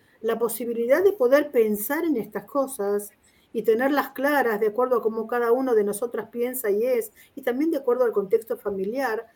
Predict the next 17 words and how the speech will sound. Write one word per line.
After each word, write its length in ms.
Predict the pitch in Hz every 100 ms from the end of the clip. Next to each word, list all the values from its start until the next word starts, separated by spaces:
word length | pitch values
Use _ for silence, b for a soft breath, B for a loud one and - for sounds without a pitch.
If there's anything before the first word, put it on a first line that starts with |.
| _ _
a 100 | 240
mí 80 | 403
me 60 | 403
parece 260 | 214 208 214
que 60 |
es 100 | 196
algo 220 | 208 196 185
maravilloso. 720 | 175 175 185 262 202 - 170 _ _ _ _ _ _ _ _ _
Porque 220 | - 214 302
es 80 |
como 260 | - 302 247
anticipar, 840 | 226 214 226 208 233 214 294 269 226
ser 260 | 277 285
proactivas 760 | 277 247 226 - 285 277 269 233
y 20 |
no 160 | 220 233
reactivas. 880 | 220 208 - 233 202 190 180 -